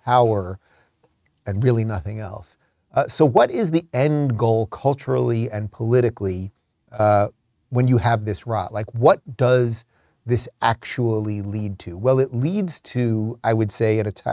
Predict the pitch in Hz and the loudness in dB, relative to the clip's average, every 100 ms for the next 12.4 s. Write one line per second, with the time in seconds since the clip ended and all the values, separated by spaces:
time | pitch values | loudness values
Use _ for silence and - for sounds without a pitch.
0 | - 107 - 139 151 123 - - 196 170 | -4 -6 -2 0 0 -2 -4 -4 0 0
1 | 110 101 101 _ _ - 143 131 139 120 | 0 -4 -10 _ _ 2 4 6 4 4
2 | 123 107 131 160 165 147 127 131 127 123 | 2 2 6 8 8 4 2 2 2 0
3 | 113 98 82 104 113 117 117 107 113 113 | -4 -4 -4 -4 -2 -2 -2 0 2 2
4 | 107 _ _ _ - 120 - 156 175 170 | 0 _ _ _ -6 -6 2 4 4 4
5 | 143 143 127 123 - 120 117 110 - - | 0 -4 -4 -4 -4 -4 -2 -4 -6 -4
6 | 165 156 127 120 117 _ _ - 123 127 | -2 2 2 2 0 _ _ -2 0 2
7 | 120 127 - 156 175 170 165 156 - 123 | 2 0 -2 -2 0 2 2 0 -4 -4
8 | 120 120 113 - _ _ 123 120 208 - | -2 -2 -4 -8 _ _ -4 0 2 0
9 | 113 120 120 107 110 113 110 104 98 95 | -4 -2 -2 -2 -2 -2 -4 -6 -8 -4
10 | 113 160 185 117 120 113 113 127 - 117 | -4 -2 -4 -4 -4 -4 -6 -6 -6 -4
11 | 110 135 139 120 123 113 110 110 98 107 | -2 -2 -2 -2 -4 -6 -6 -8 -8 -12
12 | 123 113 107 107 | -12 -10 -10 -10